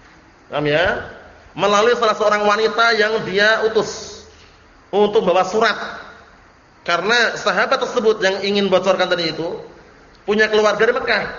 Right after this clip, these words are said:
khawatir nanti kalau tertimpa apa-apa kepada keluarganya.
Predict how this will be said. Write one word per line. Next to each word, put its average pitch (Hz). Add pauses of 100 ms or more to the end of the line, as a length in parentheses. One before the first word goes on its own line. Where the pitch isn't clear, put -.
khawatir 196
nanti 214
kalau 208
tertimpa 185
apa-apa 190 (580)
kepada 151
keluarganya. 147